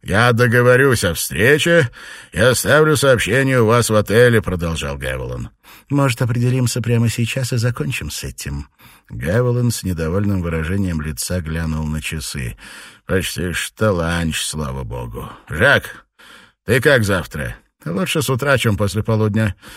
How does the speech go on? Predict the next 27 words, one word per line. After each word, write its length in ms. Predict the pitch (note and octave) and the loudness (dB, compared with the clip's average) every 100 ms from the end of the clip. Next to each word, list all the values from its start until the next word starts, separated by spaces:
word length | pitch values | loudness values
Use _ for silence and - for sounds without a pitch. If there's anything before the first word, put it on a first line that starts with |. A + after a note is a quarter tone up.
| - - | -20 -10
И 140 | G#2 A#2+ | -4 -2
для 240 | A#2+ A#2+ | 2 2
Джона 540 | F2+ D2 F2+ G2 G2+ | 2 -4 -2 0 0
тоже», 640 | G2+ - F#2+ G2+ G2+ G#2+ G#2+ - - | -2 -2 0 0 0 0 -2 -8 -14
сказал 560 | - - D2+ C2 A#1+ G#1 | -12 -8 -6 -6 -8 -10
Филипп 420 | - A#1+ A#1 - | -10 -10 -10 -10
Чень. 400 | B1+ B1 A#1 - _ - - - - | -8 -6 -6 -8 _ -20 -20 -14 -4
Гевелан 560 | D#3 D#3+ D3 C#3 B2 | 2 4 4 2 0
поднял 480 | A2+ A#2+ G2 E2+ E2+ | 2 0 0 -2 -4
трубку 480 | - D3+ D3+ - A#2+ | -6 -8 -8 -8 -4
и 120 | G#2 | -2
набрал 500 | F2 D#2+ D2 E2+ D#2 | -2 -4 -6 -6 -6
номер. 440 | C2 A#1 A1 G1+ - - | -6 -6 -8 -10 -14 -12
«Мэри, 480 | - A2+ D3+ G2 - _ _ - - - - - | -2 2 2 2 -4 _ _ -20 -20 -20 -20 -2
позвоните 600 | B2+ C3+ F3+ G3 D3 D3+ | 2 4 4 4 2 2
Доусону 560 | D3 C#3 A#2 A#2 A2+ | 4 4 2 2 2
и 40 | A#2+ | 2
назначьте 580 | C#3 C3+ E3 C#3+ C3+ A#2+ | 2 2 0 -2 -2 -2
встречу 420 | - D3 C3+ A#2+ | 0 0 2 2
на 180 | A#2+ G#2+ | 2 2
завтра 400 | C3+ C#3 B2+ B2+ | 2 2 0 0
на 140 | B2 | 2
одиннадцать 680 | A2 F#2 G#2 G#2 - G#2 - | 2 0 0 -2 -2 -2 -2
с 60 | |
участием 560 | G#2 G#2+ B2 - A#2 A#2 | -2 2 2 2 2 2
мистера 420 | A#2+ A2 A2+ G#2+ | 2 0 0 2
Девиля, 600 | G#2 A2 C3 C3 C3 A#2 | 2 0 0 4 4 2